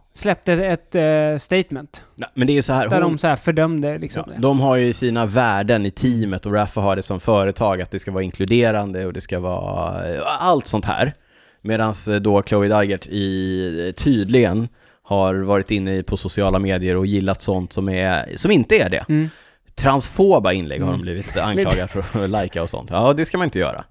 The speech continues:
Speaker 1: Mm.
Speaker 2: Ja, så hon har gått ut med ett statement och bett om ursäkt och sagt att hon har lärt sig.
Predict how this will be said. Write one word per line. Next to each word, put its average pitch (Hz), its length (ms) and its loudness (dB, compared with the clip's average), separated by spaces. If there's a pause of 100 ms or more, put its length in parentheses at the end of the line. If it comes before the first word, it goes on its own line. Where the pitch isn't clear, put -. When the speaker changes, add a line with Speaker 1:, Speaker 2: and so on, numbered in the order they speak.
Speaker 1:
Mm. 127 360 -10
Speaker 2:
Ja, - 180 -6
så - 120 -4
hon 151 200 2
har 160 120 2
gått 156 180 0
ut 151 180 0
med 147 180 2
ett 143 100 -6
statement 143 520 -2
och 147 80 -4
bett 135 180 0
om 139 80 -2
ursäkt 135 380 -2
och 120 80 -10
sagt - 200 -6
att 127 100 -10
hon 123 80 -6
har 120 80 -4
lärt 127 260 0
sig. 123 360 0